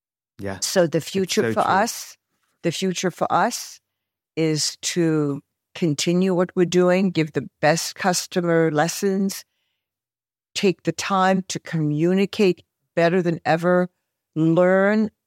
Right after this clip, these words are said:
Speaker 2: and really go after technology that enables us to better communicate, and to never forget the importance of coming together in a location to touch each other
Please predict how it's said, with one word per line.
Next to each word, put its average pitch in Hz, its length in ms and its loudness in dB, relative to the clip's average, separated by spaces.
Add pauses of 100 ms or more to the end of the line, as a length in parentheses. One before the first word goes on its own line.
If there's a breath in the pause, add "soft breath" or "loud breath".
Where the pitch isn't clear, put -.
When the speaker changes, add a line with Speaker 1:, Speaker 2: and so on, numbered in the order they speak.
Speaker 2:
and 151 300 -2 (260)
really 185 340 2
go 180 260 0
after 165 560 0
technology 180 1080 -2
that 156 200 -4
enables 160 480 0
us 165 160 0
to - 100 -6
better 147 340 0
communicate, 180 920 0 (560)
and 175 180 2
to - 140 -4
never 175 400 2
forget 156 520 0 (220)
the 165 120 0
importance 156 800 -2
of 135 380 -2 (340)
coming 165 340 0
together 165 720 0 (380)
in 185 160 2
a 180 80 2
location 151 800 0
to - 160 -8
touch - 340 -2
each - 220 -4
other 170 320 -2